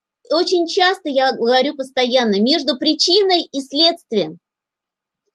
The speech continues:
очень бывает достаточно много времени. И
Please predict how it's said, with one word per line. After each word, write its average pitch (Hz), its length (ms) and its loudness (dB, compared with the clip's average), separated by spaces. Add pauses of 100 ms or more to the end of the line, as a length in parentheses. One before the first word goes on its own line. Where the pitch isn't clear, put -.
(440)
очень 349 380 4
бывает 294 440 4
достаточно 269 640 -2
много 262 320 2
времени. 220 540 0 (560)
И 302 200 4